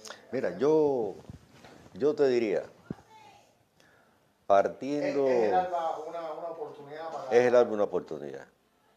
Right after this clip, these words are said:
Speaker 1: Mira,
Speaker 2: Dilo a partir de ahí, ajá.
Speaker 1: partiendo, yo te diría, partiendo del criterio de Wilprechit, que habló de la colaboración internacional para hacer el estudio del primer año geofísico polar.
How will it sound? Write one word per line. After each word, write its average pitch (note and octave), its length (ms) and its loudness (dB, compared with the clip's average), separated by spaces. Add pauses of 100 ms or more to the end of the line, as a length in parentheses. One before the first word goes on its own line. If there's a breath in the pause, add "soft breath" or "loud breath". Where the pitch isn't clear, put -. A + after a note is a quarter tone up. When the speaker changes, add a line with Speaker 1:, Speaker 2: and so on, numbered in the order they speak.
(100)
Speaker 1:
Mira, F#2+ 340 -2 (340)
Speaker 2:
Dilo E3+ 180 -10
a - 40 -8
partir - 260 -14
de - 80 -10
ahí, - 140 -14
ajá. - 140 -20
Speaker 1:
partiendo, A2+ 920 4 (160)
yo G#2+ 100 -12
te A#2+ 80 -4
diría, G#2 160 -2
partiendo C#3 500 -2
del A#2+ 140 -2
criterio A2 460 -4
de F#2+ 100 2
Wilprechit, F#2 560 -8 (1700)
que F2 160 -2
habló F#2 480 2 (1500)
de F2 120 -4
la F2 100 2
colaboración E2+ 600 -2
internacional F2+ 720 -4
para D#2+ 180 0
hacer F#2+ 240 -2
el F#2 100 -6
estudio E2+ 540 -6
del D2 340 -12 (280)
primer F2+ 320 -2
año F2 220 -2
geofísico D2+ 640 -14
polar. E2 280 -8